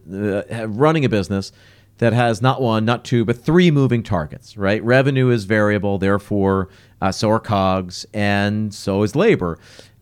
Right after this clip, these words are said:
And they're all moving, and we have to get them moving together.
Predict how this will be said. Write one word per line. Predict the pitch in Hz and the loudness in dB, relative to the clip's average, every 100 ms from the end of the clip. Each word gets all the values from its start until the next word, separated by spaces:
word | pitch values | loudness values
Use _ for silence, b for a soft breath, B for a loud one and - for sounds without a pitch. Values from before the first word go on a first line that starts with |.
| - | -4
And | 120 127 | 0 4
they're | 131 | 4
all | 131 175 | 6 4
moving, | 175 123 113 117 156 | 4 4 4 2 0
and | 160 135 127 120 104 110 | -2 -2 -2 -4 -10 -12
we | 113 131 | -2 2
have | 135 214 | 2 2
to | 247 | 0
get | 156 143 | 0 2
them | 123 | 0
moving | 123 127 117 | 2 2 2
together. | 107 120 90 120 117 82 | -2 -4 0 2 2 -2